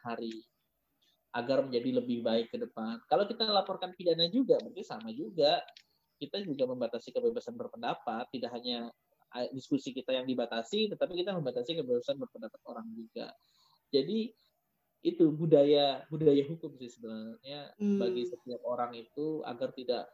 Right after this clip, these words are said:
Speaker 1: asal lapor lah, dikit-dikit lapor, dikit-dikit lapor gitu.
Speaker 2: Jadi nggak hanya penegakan hukumnya aja, tapi juga budaya hukum yang ada di masyarakat turut,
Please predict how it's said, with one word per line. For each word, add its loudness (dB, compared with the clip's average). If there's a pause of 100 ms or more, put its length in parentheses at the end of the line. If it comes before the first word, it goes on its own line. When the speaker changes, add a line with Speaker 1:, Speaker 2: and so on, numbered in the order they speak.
(100)
Speaker 1:
asal -4
lapor -8
lah, -8
dikit-dikit -6
lapor, -8
dikit-dikit -12
lapor -8
gitu. -16 (800)
Speaker 2:
Jadi 2 (160)
nggak 8 (180)
hanya 2
penegakan 0
hukumnya 0
aja, 0 (200)
tapi 8
juga 4
budaya 4
hukum 4
yang 4
ada 0
di -2
masyarakat 0 (180)
turut, -4